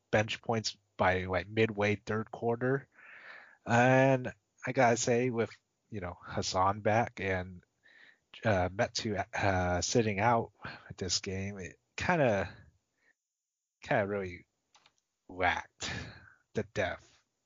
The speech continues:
in my opinion, due to, you know, we kinda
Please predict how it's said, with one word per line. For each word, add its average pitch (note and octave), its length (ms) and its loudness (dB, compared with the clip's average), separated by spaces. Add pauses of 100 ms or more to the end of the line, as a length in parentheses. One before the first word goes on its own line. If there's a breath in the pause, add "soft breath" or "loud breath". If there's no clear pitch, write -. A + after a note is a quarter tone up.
(200)
in A2 100 -8
my F#2 120 -2
opinion, F#2 680 -10 (540 soft breath)
due B2 140 0
to, A#2+ 180 0
you A2 240 2
know, G#2+ 180 4
we D3+ 500 0
kinda E3+ 300 2